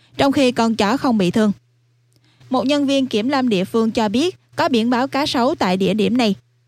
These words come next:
Bộ Môi trường và Khoa học cho biết, một nhóm từ Dịch vụ Công viên và Động vật Hoang dã Queensland đã được cử đến địa điểm này để điều tra.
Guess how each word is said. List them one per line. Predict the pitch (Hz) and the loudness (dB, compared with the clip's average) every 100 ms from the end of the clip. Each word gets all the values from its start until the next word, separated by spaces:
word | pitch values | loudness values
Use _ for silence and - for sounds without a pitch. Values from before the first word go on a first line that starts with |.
| _ _ _ _ _ _ - | _ _ _ _ _ _ 0
Bộ | 262 | 2
Môi | 302 294 | 2 2
trường | 277 247 233 | 2 2 2
và | 233 | 0
Khoa | - 269 | 0 0
học | 226 - | 0 0
cho | 233 214 | -2 0
biết, | 262 381 - - - | 0 -2 -6 -16 -4
một | 254 254 | 0 2
nhóm | 269 339 | 0 0
từ | 302 | 0
Dịch | 226 220 - | 2 0 2
vụ | 214 202 | 0 2
Công | 254 247 | 0 2
viên | 254 247 226 | 2 2 2
và | 208 | 2
Động | 185 190 | 0 0
vật | 190 | -2
Hoang | - 226 220 | -2 -2 0
dã | 180 | -2
Queensland | 233 240 - 214 202 - _ _ - | -2 -4 -2 -4 -4 -8 _ _ -4
đã | 208 | 0
được | 269 233 - | 2 0 0
cử | 214 | -2
đến | 226 233 294 | 0 0 0
địa | 190 | 0
điểm | 190 202 | 0 0
này | 262 220 214 | 0 0 0
để | 214 220 | 0 0
điều | 269 202 | 2 2
tra. | 226 214 | 0 -2